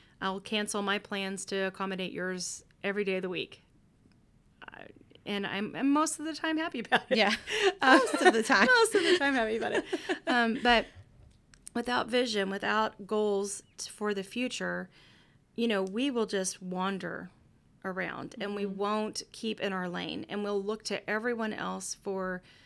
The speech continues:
Speaker 1: you know, the next direction. When God wants to direct our paths every single day,
Speaker 2: Mm-hmm.
Speaker 1: He wants to guide our path, and He wants to be the light that shows us exactly what He has for our futures. And I think that one thing that, um,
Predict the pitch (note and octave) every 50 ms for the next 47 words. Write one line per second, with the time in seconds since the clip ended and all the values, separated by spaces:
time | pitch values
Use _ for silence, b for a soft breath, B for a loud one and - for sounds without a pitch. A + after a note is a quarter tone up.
0 | B B B B - - - _ _ _ - A3+ A3+ G#3+ F#3+ F3+ F3 F3 - -
1 | F#3 G#3+ G3+ G#3 G3 G3+ - - - G3+ F#3+ F#3+ F#3 F#3+ - - - - - -
2 | - - G#3+ G#3+ G#3 G3 F#3 G#3 A3 C#4+ D4+ D4+ C4 A3+ G#3+ - G3+ F#3 G3 F#3+
3 | G3 F#3+ G3 - F#3 F3+ F3+ - F3+ F3+ F3 E3 E3 E3 - - - - b b
4 | b b b b b - - G3 F#3 F#3+ F3+ F3+ - F3+ E3+ E3 E3 D#3+ D3+ -
5 | - - - G#3 G3 F#3+ G3+ G3+ G3+ B3 B3+ B3 B3 B3 B3 - - F#3+ F#3 F3
6 | - - F#3+ F#3 G3 G3+ G3+ - - F3+ E3 - - - - - - - - -
7 | - G3 G3 A3 A3+ A#3 B3 A#3+ - G3+ G3 G3 G3 B B B B B B -
8 | F#3 A3+ B3+ B3+ A3 G3+ F#3 F#3 F#3+ F#3+ F#3+ - - - - - - G#3 G#3 G3+
9 | G3+ G3 G3 F#3 F3+ F3+ - - B B B B B - - F3+ F#3 G#3 G#3 A3
10 | A3 - G#3+ G3+ F#3+ G3 F#3+ F#3+ F#3 - G3 F#3 F#3+ G3 - - - F#3 F3+ F3
11 | F3 - G3+ G3+ - - F#3+ F3 F#3 G3 F#3+ F#3 G#3 - C4+ D4 D#4+ D#4+ - -
12 | - - G3+ G#3+ A#3 A3+ - G#3 G3+ G3+ G3 F#3 F3 E3 - - - F3+ F3 D#3+
13 | E3 F3+